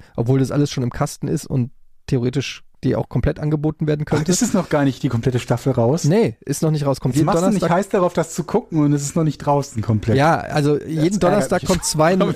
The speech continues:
Speaker 2: wieder.
Speaker 1: <laughs> jede, jeden Donnerstag kommen zwei neue Folgen raus und das finde ich, wie gesagt, ist auch nicht so geil und es sind dann noch so manche überinszenierte Sachen drinne, die sind auch im Original, also in der australischen Show drinne,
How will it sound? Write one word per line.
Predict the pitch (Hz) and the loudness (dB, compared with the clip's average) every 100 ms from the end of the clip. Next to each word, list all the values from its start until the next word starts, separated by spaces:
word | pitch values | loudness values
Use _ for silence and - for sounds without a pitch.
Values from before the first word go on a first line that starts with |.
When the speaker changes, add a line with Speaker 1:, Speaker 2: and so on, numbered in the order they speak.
| - | -2
Speaker 2:
wieder. | 190 - - - - | 0 0 -2 -16 -20
Speaker 1:
<laughs> | - 180 - 180 | -18 -18 -4 0
jede, | 180 170 214 185 156 | 4 4 4 0 0
jeden | 156 185 | 0 2
Donnerstag | 175 185 - 170 | 2 0 0 0
kommen | 170 165 | 0 -2
zwei | - 160 | 0 2
neue | 170 165 156 | 2 2 0
Folgen | - 180 185 147 | 2 2 2 0
raus | 113 117 151 | 2 2 0
und | 131 143 - | 0 -2 0
das | 175 | 0
finde | 208 | 0
ich, | 202 | 2
wie | 208 | 2
gesagt, | 170 180 - | 2 0 -2
ist | 156 | -6
auch | 185 202 - | -2 -2 -2
nicht | - 170 - | -2 0 2
so | 190 | 0
geil | 185 185 | 2 2
und | 196 196 | 0 0
es | - | 2
sind | 202 | 2
dann | 196 | 4
noch | 180 - | 2 0
so | 180 | 0
manche | 139 180 - | 0 0 -2
überinszenierte | - 180 190 170 - - 170 - 151 151 170 156 | 2 2 2 0 -2 -2 -2 0 2 2 2 0
Sachen | 127 175 190 | -2 -2 -2
drinne, | 175 170 175 - - - - | 2 2 2 -2 -16 -8 -2
die | |
sind | 139 214 269 | 2 2 2
auch | 202 214 | 0 0
im | 180 | 0
Original, | 170 165 170 135 160 220 | 0 0 0 2 2 0
also | 151 151 | 0 0
in | |
der | 147 | 0
australischen | 143 - 147 202 - - | 0 -2 0 0 0 -2
Show | - 131 | 0 0
drinne, | 120 - 123 135 | 0 0 0 2